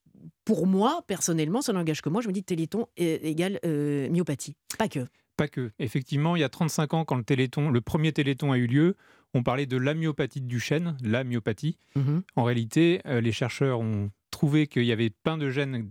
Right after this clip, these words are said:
Speaker 2: qui existaient, qu'il y avait plein de maladies rares. Il y avait, il y a plus de deux cents myopathies. Donc la myopathie, c'est une maladie du muscle. En réalité, il y en a plus de deux cents.
Speaker 1: Ah oui, quand même.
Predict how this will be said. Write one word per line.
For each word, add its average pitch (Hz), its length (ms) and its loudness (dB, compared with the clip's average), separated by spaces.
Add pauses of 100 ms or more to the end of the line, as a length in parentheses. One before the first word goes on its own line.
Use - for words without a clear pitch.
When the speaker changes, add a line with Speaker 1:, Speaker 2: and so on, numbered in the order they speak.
(160)
Speaker 2:
qui - 140 -2
existaient, 113 540 0
qu'il - 100 -6
y 110 40 0
avait 110 80 0
plein 160 240 -2
de 143 60 -2
maladies 117 320 0
rares. 139 400 -2
Il 127 40 -4
y - 20 2
avait, 107 180 0
il - 80 -2
y - 20 2
a 110 40 0
plus - 160 -4
de 123 80 0
deux 139 240 4
cents 170 200 0
myopathies. 143 580 0
Donc 123 140 -2
la 113 80 2
myopathie, 139 440 0
c'est - 120 -4
une 120 80 0
maladie 127 320 0
du 120 120 0
muscle. 143 360 -2
En 127 100 2
réalité, 110 300 0
il 139 40 2
y - 20 0
en 120 80 0
a 113 60 2
plus 180 200 -2
de 151 60 -4
deux 135 180 2
cents. 123 240 -2
Speaker 1:
Ah 165 200 0
oui, 240 200 4
quand 190 100 0
même. 185 300 0